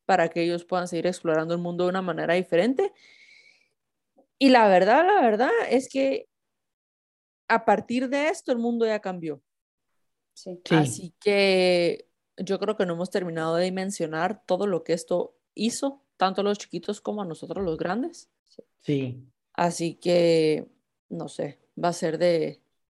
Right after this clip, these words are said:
Speaker 1: de juntarnos en un año y ver cómo esto ha cambiado, porque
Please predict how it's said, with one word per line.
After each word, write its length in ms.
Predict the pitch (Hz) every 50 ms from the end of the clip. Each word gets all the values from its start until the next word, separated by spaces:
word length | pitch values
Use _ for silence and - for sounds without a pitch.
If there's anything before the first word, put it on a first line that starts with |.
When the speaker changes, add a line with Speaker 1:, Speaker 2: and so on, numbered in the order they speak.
| _ _ -
Speaker 1:
de 140 | - 180
juntarnos 580 | 175 - 160 156 143 160 160 185 165 165 170 -
en 100 | 165 151
un 120 | 151 147 151
año 240 | 165 175 175 170 151
y 40 |
ver 200 | 147 156 160 160
cómo 180 | - 165 156 156
esto 180 | 160 - - -
ha 60 | -
cambiado, 460 | 160 156 151 165 175 233 254 226 -
porque 440 | - 143 - - - 143 139 -